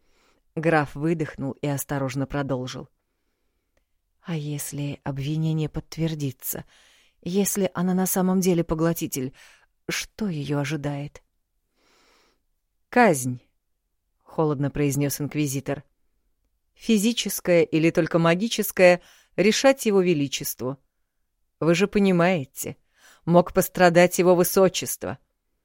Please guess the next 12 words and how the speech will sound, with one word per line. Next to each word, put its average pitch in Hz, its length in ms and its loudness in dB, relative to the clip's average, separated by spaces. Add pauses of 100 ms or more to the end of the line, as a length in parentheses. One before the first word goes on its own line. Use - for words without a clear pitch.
(920)
«Да, 160 480 -8
конечно, 175 640 -4 (380)
но 135 260 -6
в 131 80 -10
моем 139 320 -4
роду 147 220 -2
никогда 147 500 -2
не 151 160 -2
было 151 220 -2
поглотителей», — 156 1000 -6 (800)
пробормотал 139 640 -2
граф, 127 360 -6